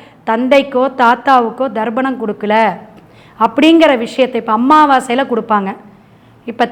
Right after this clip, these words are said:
திதி அப்படிங்கிற ஒரு விஷயம் இருக்கு. நட்சத்திரம் மக நட்சத்திரம் கொடுக்கறதே சிறப்புங்க. எல்லா தர்ப்பணமே கொடுக்கலன்னா மக நட்சத்திரத்துல கொடுக்கலாம். இப்ப இந்த மாசி மகத்துல கொடுக்கலாம்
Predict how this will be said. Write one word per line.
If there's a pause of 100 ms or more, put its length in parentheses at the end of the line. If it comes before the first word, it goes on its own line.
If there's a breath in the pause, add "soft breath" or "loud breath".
திதி (220)
அப்படிங்கிற (120)
ஒரு
விஷயம்
இருக்கு. (100)
நட்சத்திரம்
மக
நட்சத்திரம் (360 loud breath)
கொடுக்கறதே (100)
சிறப்புங்க. (280)
எல்லா (100)
தர்ப்பணமே
கொடுக்கலன்னா (460 loud breath)
மக
நட்சத்திரத்துல
கொடுக்கலாம். (680 loud breath)
இப்ப
இந்த
மாசி
மகத்துல (120)
கொடுக்கலாம்